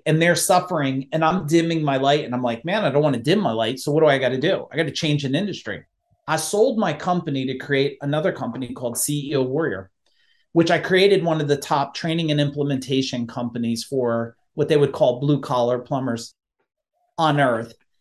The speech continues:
to get results. And I only did it to shift an industry. And I believe I actually shifted it globally. We've had clients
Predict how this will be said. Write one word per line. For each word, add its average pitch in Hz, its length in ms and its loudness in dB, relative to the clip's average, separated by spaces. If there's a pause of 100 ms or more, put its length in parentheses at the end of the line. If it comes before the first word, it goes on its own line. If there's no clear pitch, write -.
(340)
to 170 80 -2
get 151 180 0
results. 151 400 2
And 143 80 2
I 151 80 4
only 196 180 2
did 180 200 2
it 143 140 -2
to 131 100 -6
shift 170 360 0
an 143 120 2
industry. 120 640 -2
And 160 100 2
I 202 80 4
believe 196 300 4
I 160 100 4
actually 143 340 -2
shifted 131 440 -2
it 117 120 -8
globally. 135 460 0
We've 123 160 -6
had 131 180 -4
clients 131 560 -2